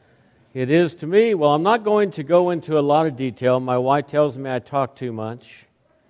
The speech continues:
Uh, but I will say a few things about us. My wife, I have a few things that she will share in a little bit about some of the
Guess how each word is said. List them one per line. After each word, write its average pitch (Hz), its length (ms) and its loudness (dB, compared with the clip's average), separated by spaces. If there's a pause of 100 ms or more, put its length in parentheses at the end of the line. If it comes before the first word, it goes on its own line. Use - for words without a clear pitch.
(960)
Uh, 131 380 2
but 143 220 2
I 151 80 6
will 180 240 2
say 185 220 -2
a 165 100 4
few 170 200 2
things 170 360 -6
about 147 340 -2
us. 139 800 -6
My 123 240 -4
wife, 135 480 0
I 123 200 0
have 123 320 -4
a 117 60 -6
few 139 240 -4
things 139 360 -10
that 120 120 -12
she 139 260 -8
will 135 180 -6
share 131 360 -2
in 123 60 -6
a 120 60 -6
little 131 260 -4
bit 127 320 0
about 113 420 -2
some 123 300 -10
of 120 160 -6
the 110 340 -4